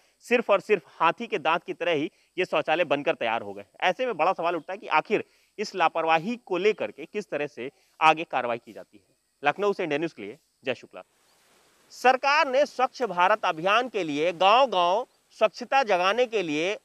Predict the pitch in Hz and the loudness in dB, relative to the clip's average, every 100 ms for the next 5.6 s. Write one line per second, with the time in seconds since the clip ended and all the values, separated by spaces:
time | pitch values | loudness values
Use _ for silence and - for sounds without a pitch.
0 | _ 147 180 214 208 254 302 311 392 208 | _ -4 -4 2 2 2 -4 -4 -4 0
1 | 202 196 214 233 196 175 190 190 233 202 | 0 2 2 2 -4 -4 -2 -2 -2 -4
2 | 220 - _ 139 180 196 185 160 151 110 | -6 -8 _ 4 8 8 8 4 0 -2
3 | 107 82 _ _ _ _ - 247 262 277 | -12 -12 _ _ _ _ 4 6 6 2
4 | 208 196 226 220 220 196 202 233 214 202 | 4 4 4 0 -4 -4 -2 -2 0 0
5 | 202 170 196 175 180 | 0 0 0 2 0